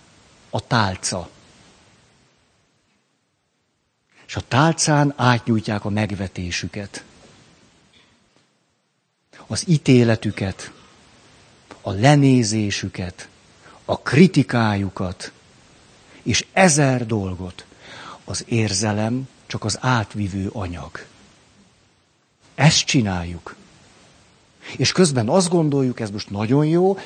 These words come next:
ez nagyon építő, legalább engem, mert én most kifejeztem az érzésemet. De hát nem azt fejezted ki,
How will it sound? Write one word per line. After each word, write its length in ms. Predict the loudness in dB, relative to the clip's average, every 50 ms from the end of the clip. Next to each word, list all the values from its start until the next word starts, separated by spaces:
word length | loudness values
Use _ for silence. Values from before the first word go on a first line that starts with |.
| -16 -12
ez 140 | -10 -8 -6
nagyon 340 | -2 0 2 2 4 4 4
építő, 760 | 4 2 2 0 0 0 0 0 0 0 0 2 0 -2 -6 -12 _ _ _ _ _ _ _ _ _ _
legalább 500 | -2 -2 2 2 2 4 4 2 2 0
engem, 540 | 0 0 -2 -2 -2 -2 -2 -2 -4 -6 -8 -12 -20 -20 _ -20 -20 -20 -20 -20 -20 -20 -20 -20 -20 -20 -20 -20 -20 -20 -20 -20 -20 -20 _ _ _ _ _ _ _ _ _ _ _ _ _ _ _ _ _ _ _ -20 -10 -2
mert 200 | 0 2 4 4
én 160 | 2 2 0
most 300 | -2 -4 -4 -6 -8 -10 _
kifejeztem 800 | 4 4 4 4 2 -2 -2 -2 -2 -2 -4 -4 -6 -6 -6 -4
az 100 | -4 -2
érzésemet. 920 | -2 -2 -2 -2 -4 -6 -6 -4 -4 -6 -6 -6 -8 -10 -12 -14 -16 -20 -20 _ -20 _ -20 -20 -20 -20 -20 _ _ _ _ _ _ _ _ _ _
De 120 | -2 2 2
hát 200 | 2 2 2 4
nem 220 | 4 6 6 6
azt 240 | 4 2 -2 -4 -6
fejezted 720 | -4 -2 -2 -2 -2 -2 -4 -4 -4 -4 -8 -8 -8 -12
ki, 280 | -8 -6 -6 -6 -6